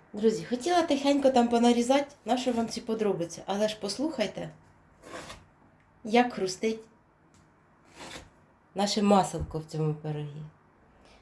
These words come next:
Далі, друзі, моя улюблена рубрика прикрашання, ну і подача.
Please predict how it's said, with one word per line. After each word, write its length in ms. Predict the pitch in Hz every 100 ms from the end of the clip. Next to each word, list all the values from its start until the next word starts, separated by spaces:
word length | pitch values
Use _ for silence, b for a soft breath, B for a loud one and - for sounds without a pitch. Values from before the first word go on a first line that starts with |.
| b
Далі, 320 | 220 269 277
друзі, 320 | 262 240 233 220
моя 220 | 214 214
улюблена 560 | - 196 165 180 175
рубрика 440 | 175 165 160 160 165
прикрашання, 760 | 175 - 220 - 330 339 302 302 - _ _ _ _ _ _ b b b b b b
ну 140 | 294 381
і 40 |
подача. 580 | - 190 151 143 151 -